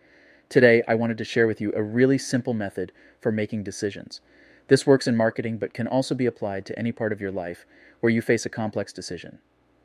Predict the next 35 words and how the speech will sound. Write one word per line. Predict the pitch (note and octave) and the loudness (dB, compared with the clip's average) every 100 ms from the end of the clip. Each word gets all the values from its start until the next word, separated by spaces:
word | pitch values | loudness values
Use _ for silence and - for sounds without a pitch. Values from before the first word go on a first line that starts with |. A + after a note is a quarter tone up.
| _ _ _ | _ _ _
This | C#3+ - | 0 4
technique | C#3 - C3 B2 | 2 4 2 0
involves | A2+ G#2+ G#2+ G2+ | -4 -2 -2 -2
creating | - B2+ A2+ A2 | -4 0 0 -2
a | |
decision | G2+ G2 G#2+ G2+ | -6 -8 -8 -8
matrix, | F#2 F2+ - - - - _ - _ - | -10 -10 -12 -14 -18 -20 _ -20 _ -4
which | C3 | -2
is | C3+ A2+ | -2 4
basically | C3+ C#3 C3+ B2+ | 4 4 -2 -2
a | A2 | 0
structured | - B2+ - A#2 | 0 0 0 -2
way | A#2 A2+ | 0 0
of | G#2+ | 0
evaluating | G#2+ A2 A2+ A2+ A2+ A2 | 0 0 0 -2 -2 -4
your | A2 - | -4 -4
options | A#2 - F#2+ G2 - | -6 -8 -12 -14 -6
based | A2+ A2+ A#2 | -6 -4 -8
on | A#2 | -6
your | A2 | -6
requirements | G#2+ - G#2+ F#2+ E2+ - - _ - _ - | -4 -4 -4 -4 -10 -16 -20 _ -20 _ -4
and | A#2+ | -2
how | C3 | 0
well | C3 C3 A#2+ | 2 2 2
each | C3 B2+ - | -2 -6 -8
option | G#2+ - G#2 | -8 -10 -12
performs. | A2 - G#2+ D#2 - - _ _ _ _ _ | -10 -8 -8 -10 -18 -20 _ _ _ _ _
Let's | C3+ C#3 | -2 0
break | - C3 | 2 2
it | C#3 | 0
down | C3 A#2+ A2 | -2 -4 -4
step | - A2 | -2 -2
by | A2+ | -4
step. | A2+ - D#2 - _ _ _ _ _ | -6 -6 -8 -12 _ _ _ _ _
First, | C#3+ A#2+ - | 4 4 2